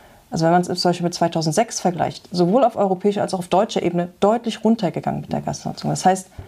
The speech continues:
wir brauchen nicht mehr Gas, sondern es kommt weniger.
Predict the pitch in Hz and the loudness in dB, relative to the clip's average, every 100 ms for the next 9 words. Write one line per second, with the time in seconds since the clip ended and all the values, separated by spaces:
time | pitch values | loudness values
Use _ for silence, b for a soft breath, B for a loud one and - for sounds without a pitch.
0 | B 180 180 170 175 170 160 - - - | B -4 0 0 0 -2 -6 -8 -12 -2
1 | 165 214 247 147 175 180 185 185 - 208 | 4 4 4 0 -4 0 -2 -2 0 2
2 | 170 185 170 147 | 4 4 4 -2